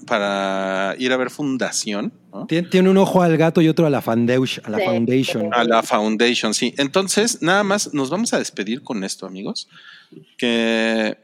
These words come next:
Speaker 1: esto
Speaker 2: No
Speaker 1: apareció
Speaker 2: mames.
Speaker 1: por, apareció por ahí en las, pues, s-, s-, pod-, o sea,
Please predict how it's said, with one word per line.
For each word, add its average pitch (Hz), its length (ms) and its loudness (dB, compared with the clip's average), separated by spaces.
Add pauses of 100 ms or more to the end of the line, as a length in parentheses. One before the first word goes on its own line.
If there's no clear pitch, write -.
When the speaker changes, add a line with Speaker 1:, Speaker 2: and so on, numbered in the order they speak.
(680)
Speaker 1:
esto 196 500 0
Speaker 2:
No - 280 -6
Speaker 1:
apareció 117 360 0
Speaker 2:
mames. 120 140 0
Speaker 1:
por, - 280 -4
apareció 127 460 0
por 180 140 2
ahí 123 240 2
en 139 140 0
las, 127 720 0
pues, - 380 -8
s-, - 240 -8
s-, - 240 -10
pod-, 151 340 0 (160)
o 147 100 -2
sea, 185 180 2